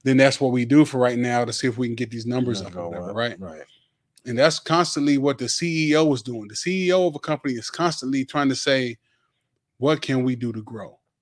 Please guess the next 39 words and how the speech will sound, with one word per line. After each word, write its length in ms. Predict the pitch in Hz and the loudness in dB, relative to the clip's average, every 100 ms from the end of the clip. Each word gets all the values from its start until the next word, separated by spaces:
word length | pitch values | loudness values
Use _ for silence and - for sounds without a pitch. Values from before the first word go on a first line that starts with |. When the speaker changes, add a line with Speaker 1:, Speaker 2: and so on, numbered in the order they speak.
| _ - | _ -10
Speaker 1:
How 220 | 139 139 | -4 -4
can 220 | - 120 | -4 -4
we 100 | 117 | -4
make 180 | 113 110 | -6 -8
this 180 | 113 107 | -12 -12
grow?" 240 | 110 90 | -12 -14
Speaker 2:
Mm-hmm. 500 | 95 95 85 80 85 | -12 -12 -12 -14 -14
Speaker 1:
The 80 | 90 | -8
C 280 | 117 170 165 | -2 0 4
F 280 | 170 214 208 | 6 6 6
O 300 | 127 92 - _ _ _ _ | 4 4 -8 _ _ _ _
is 140 | - - | -14 -2
constantly 420 | 170 160 143 135 | 0 0 -2 -2
saying, 540 | 131 139 131 120 117 _ _ _ _ _ _ - | -2 -2 -2 -4 -8 _ _ _ _ _ _ -6
"What 140 | 143 | -4
kind 160 | 147 143 | 0 0
of 80 | 131 | 2
financial 400 | 131 127 143 131 | 0 0 0 -2
changes 380 | - 127 113 110 | -4 -4 -4 -6
can 160 | 123 | -4
we 100 | 117 113 | -2 -2
make? 300 | 110 101 - | -6 -10 -4
How 200 | 131 131 | -2 -2
can 140 | 131 | -2
we 100 | 123 | -4
save 320 | 110 147 147 | 0 2 2
more? 300 | 143 143 147 | 2 2 2
How 160 | 131 123 | 2 -2
can 160 | - 117 | -4 -4
we 100 | 117 | 0
make 260 | 147 139 | 2 2
more? 320 | 127 139 143 | 0 0 0
Where 160 | 131 131 | 0 -4
can 160 | 131 117 | -4 -6
we 120 | 113 | -2
cut 260 | - 139 | 2 2
back?" 260 | 131 139 127 | 2 0 -2
Whatever, 280 | 123 131 120 | -4 -4 -2
whatever. 360 | 123 113 95 | -4 -6 -10